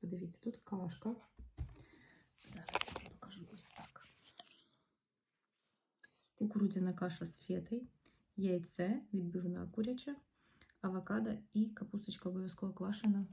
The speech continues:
з огірочком. Це просто настільки смачно. Це реально те, що вас дуже надовго буде насичувати і тримати дуже довго.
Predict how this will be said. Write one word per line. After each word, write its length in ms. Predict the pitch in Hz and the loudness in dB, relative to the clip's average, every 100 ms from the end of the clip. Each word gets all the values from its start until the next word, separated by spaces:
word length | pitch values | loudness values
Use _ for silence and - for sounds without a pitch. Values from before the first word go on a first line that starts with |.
| - | -4
з 120 | 190 | -2
огірочком. 540 | 175 175 165 - - - - - - - - - - - _ - - - - - _ - _ | 0 -2 -4 -6 -8 -8 -8 -10 -10 -14 -20 -20 -20 -20 _ -20 -20 -20 -20 -20 _ -20 _
Це 420 | - - 202 277 320 _ _ - - - - - - - | -8 2 2 2 -4 _ _ -4 -2 -4 -4 -2 -4 -2
просто 500 | - 175 170 - - - _ - _ _ _ _ _ _ _ - _ - | 0 4 4 2 -12 -16 _ -20 _ _ _ _ _ _ _ -20 _ -2
настільки 640 | 190 - - 226 214 - | 0 0 2 2 2 -2
смачно. 720 | 170 - 185 - - - 170 170 - _ _ - - - - - _ _ | -10 0 0 0 -4 -2 -2 -2 -10 _ _ -20 -20 -20 -20 -20 _ _
Це 340 | - 208 202 196 | -4 2 2 2
реально 480 | 190 190 185 175 170 | 2 2 2 0 -2
те, 100 | 180 | -4
що 180 | 170 180 | -4 -2
вас 240 | 175 170 - | -2 -2 0
дуже 500 | 175 175 208 185 170 | 4 8 10 10 10
надовго 500 | 165 170 175 170 170 | 10 8 8 8 6
буде 260 | 170 175 170 | 6 8 8
насичувати 880 | 175 - 175 190 - 220 185 - - _ _ _ _ - | 6 4 0 0 2 2 2 -4 -10 _ _ _ _ -2
і 60 | |
тримати 480 | 175 185 180 175 170 | 2 4 6 4 4
дуже 260 | 160 170 160 | 6 8 8
довго. 420 | 170 170 165 | 6 6 4